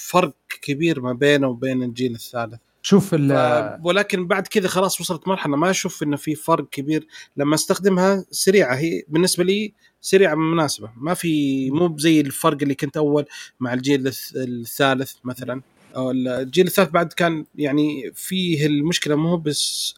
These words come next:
Speaker 1: فيه إيش، يعني ما كان فيها مواصفات كثيرة اللي فيها، فكانت سرعتها كويسة، خصوصًا
Speaker 2: لا،
Speaker 1: مع
Speaker 2: لا.
Speaker 1: التحديثات الجديدة صارت زاد سرعتها شوية.
Speaker 2: جميلة صراحة، ال-، ما في فرق كبير بين الإصدارات، وص-، إذا تعودت عليها ترى تخدمك في حكاية إنك ما تستخدم الجوال بكثرة.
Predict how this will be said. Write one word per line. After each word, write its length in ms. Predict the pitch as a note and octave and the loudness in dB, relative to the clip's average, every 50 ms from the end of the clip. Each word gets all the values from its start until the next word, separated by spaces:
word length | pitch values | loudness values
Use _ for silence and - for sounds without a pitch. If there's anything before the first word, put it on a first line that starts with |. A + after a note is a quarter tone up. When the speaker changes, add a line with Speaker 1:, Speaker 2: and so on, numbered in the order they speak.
| - - | -14 -18
Speaker 1:
فيه 280 | - - F3+ E3+ E3 | -10 -6 -4 -2 -2
إيش، 200 | D#3+ - - - _ - - - _ _ D3+ | -2 -4 -6 -8 _ -20 -20 -20 _ _ -2
يعني 120 | D#3+ E3+ | 2 2
ما 60 | F#3+ | 2
كان 160 | F#3 - F#3 | 2 2 0
فيها 180 | - - E3 D#3 - - - | 0 0 0 -2 -2 -4 -2
مواصفات 400 | D#3+ D#3 D3 - - - D#3 - | -2 0 0 0 -2 -2 -4 -4
كثيرة 280 | - - D#3 D#3 C#3+ C#3 | -4 0 2 2 2 2
اللي 140 | C3 B2+ C3 | 0 -2 -2
فيها، 300 | - C3+ C3+ C#3+ D3+ D3+ | -4 -4 -4 -2 -4 -6
فكانت 440 | - E3 D#3 - E3 E3 E3 - - | -8 -8 -6 -2 -2 -2 -2 -4 -8
سرعتها 560 | - - - - F#3 E3 E3 E3 - - E3 | -8 -6 -2 0 2 2 2 0 0 -4 -6
كويسة، 400 | D3+ - E3 D3 C3 - - - - _ _ _ _ | -4 -2 -2 -2 -2 -4 -8 -12 -18 _ _ _ _
خصوصًا 280 | - D#3+ D#3 - E3+ | -12 -8 -4 -2 0
Speaker 2:
لا، 40 | D3+ | 2
Speaker 1:
مع 100 | D#3+ F3+ | 4 4
Speaker 2:
لا. 80 | F3 E3 | 4 4
Speaker 1:
التحديثات 440 | D3+ C3+ C#3+ D3+ C#3+ E3 D#3+ C#3+ D3 | 0 -2 -6 -6 -4 -4 -4 -4 -4
الجديدة 400 | C3+ D3 C#3 D#3+ D#3+ D3 D3 C#3+ | -4 -2 0 0 0 2 0 0
صارت 280 | - - D#3 D#3 D#3 _ _ - - - | 0 0 -2 -2 -4 _ _ -20 -20 -16
زاد 360 | - C3 C3+ D3+ D#3 C#3+ C3 | -12 -2 2 2 2 2 2
سرعتها 340 | - - B2 B2+ B2+ - B2+ | -2 -4 -4 -4 -4 -6 -8
شوية. 400 | - - C3+ B2 B2 B2 - _ _ _ _ _ - | -8 -8 -8 -8 -8 -10 -14 _ _ _ _ _ -2
Speaker 2:
جميلة 380 | D#3+ D#3 F#3+ G3+ F#3+ C#3+ C3 | 0 2 2 2 2 2 0
صراحة، 380 | B2 - D3 C#3+ C#3+ C3 G2+ B2 | 0 0 2 2 2 2 0 0
ال-، 420 | B2 B2 A#2+ A#2+ B2 A#2+ A#2 A#2+ | -2 0 0 -2 -2 -4 -2 0
ما 80 | D3 E3+ | 2 2
في 160 | D#3+ - D#3+ | 2 2 0
فرق 280 | - - E3+ - - - | 2 2 2 0 0 -2
كبير 340 | - B2+ A#2+ D#3+ D3+ A#2+ G#2 | -2 0 0 0 0 0 0
بين 200 | B2 A#2+ A#2+ A#2+ | 0 2 2 2
الإصدارات، 720 | A#2 A#2+ A#2+ A#2 A2+ - - C3+ C3 C3 C3 A#2+ - - B2+ | 2 2 0 0 0 0 0 2 2 4 2 0 0 -2 -2
وص-، 680 | A2+ G#2 A#2 B2 B2+ C3 C3+ C#3 C3+ C3 C3+ - - | -2 0 0 0 2 2 4 4 4 2 2 0 0
إذا 300 | B2+ A2+ C3+ D3 C#3+ D3 | 0 0 0 0 0 0
تعودت 480 | C3+ - C3 C3 D3 E3+ F#3 F#3+ - - | -2 -2 -4 -2 0 0 0 0 0 0
عليها 340 | B2 C#3 D#3+ F3+ E3+ D3 C#3 | 0 2 2 2 2 2 2
ترى 260 | C#3 C#3 C3+ C3+ C3 | 2 2 2 2 2
تخدمك 480 | - F3 D#3+ D3 C3 E3+ F3 F3 E3 - | 2 2 2 2 2 2 2 2 0 -2
في 140 | - D3 | -4 -4
حكاية 320 | - - - - E3+ D#3 D3+ D3 | -4 -4 -2 0 0 0 0 -2
إنك 180 | C#3+ - - | -6 -6 -4
ما 80 | D#3 D3 | -4 -4
تستخدم 400 | - - - D#3 - - C#3+ C#3+ | -4 -2 -2 0 0 2 2 2
الجوال 340 | B2 B2+ D3 C#3+ C#3+ C3 A#2+ | 4 4 4 6 6 4 4
بكثرة. 400 | - - C3 A2+ F2 G#2+ G2 | 2 0 0 -2 -2 -4 -6